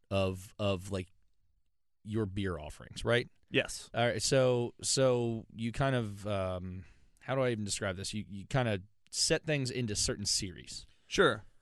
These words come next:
Speaker 2: I think the best way to, to say it's just a just general organization and evolution. We took Slow Ride, replaced it with the Voodoo Ranger eight Hop, we took Ranger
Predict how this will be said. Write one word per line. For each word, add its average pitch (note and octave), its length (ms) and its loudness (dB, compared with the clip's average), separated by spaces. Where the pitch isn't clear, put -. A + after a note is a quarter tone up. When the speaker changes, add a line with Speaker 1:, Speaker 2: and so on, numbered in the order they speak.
Speaker 2:
I - 80 0
think F#3 160 2
the F#3 100 4
best C#3 320 4
way C3+ 200 6
to, A2+ 280 2
to A2+ 120 -2
say A2 140 0
it's G2+ 80 -4
just A#2 180 -2
a G#2+ 80 -4
just - 300 -12
general C3 300 2
organization A#2+ 720 0
and G#2 80 -10
evolution. G#2+ 560 -10
We A#2+ 120 -2
took C3+ 300 2
Slow C3+ 280 2
Ride, C#3 340 2
replaced A#2+ 400 0
it B2 40 -6
with A#2 280 -4
the A#2+ 80 -8
Voodoo A#2+ 260 -2
Ranger A#2 340 -4
eight - 160 -6
Hop, G2+ 200 -6
we A#2 180 -4
took A2+ 340 -2
Ranger A#2+ 640 -2